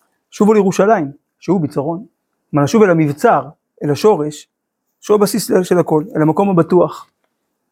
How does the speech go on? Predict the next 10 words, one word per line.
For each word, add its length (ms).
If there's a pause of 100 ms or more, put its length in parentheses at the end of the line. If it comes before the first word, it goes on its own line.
(760)
הבסיסי. 540 (2500)
מגיד 260
משנה, 320 (640)
פה 100
כתוב 400 (220)
שהנבואה 320
הזאת 180
היא 80
לימינו, 480 (540)
גם 260